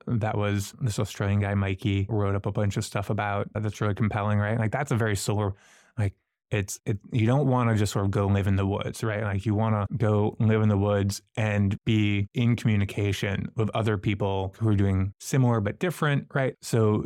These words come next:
that you're not just excusing yourself from participation, you're, like, building a kind of cohesive alternative. And maybe it's sort of like it, it's very,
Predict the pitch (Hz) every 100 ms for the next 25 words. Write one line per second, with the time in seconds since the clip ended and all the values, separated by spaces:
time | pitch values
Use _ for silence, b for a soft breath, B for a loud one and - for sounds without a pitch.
0 | - 117 110 113 104 110 131 127 - 107
1 | 113 - - - 117 123 117 107 101 95
2 | 101 95 95 - 208 - 104 98 98 -
3 | - - 113 104 104 160 165 - 113 -
4 | 117 95 92 110 110 110 104 98 92 -
5 | 95 92 107 95 110 110 - 104 95 92
6 | - 107 - 113 104 98 101 - 120 113
7 | 123 139 123 107 95 - 107 95 95 95
8 | 92 - _ _ _ _ _ - - 123
9 | - 98 107 - 107 - 104 95 92 90